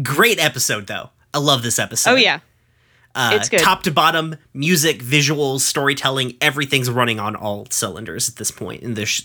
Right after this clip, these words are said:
Speaker 1: this series. Um, all right. Anything else about We Need to Talk?
Speaker 2: Nope.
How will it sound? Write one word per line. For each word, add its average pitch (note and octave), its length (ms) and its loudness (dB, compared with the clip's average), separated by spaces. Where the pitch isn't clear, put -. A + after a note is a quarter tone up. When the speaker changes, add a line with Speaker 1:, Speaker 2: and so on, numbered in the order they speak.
Speaker 1:
this G#2+ 180 -4
series. G#2 520 -4
Um, C3 420 4
all B2+ 60 -8
right. - 240 -10
Anything E3+ 380 4
else C3 160 0
about A2 220 2
We A2 100 -4
Need G#2 160 -6
to G2+ 60 -14
Talk? - 320 -10
Speaker 2:
Nope. G3+ 300 -2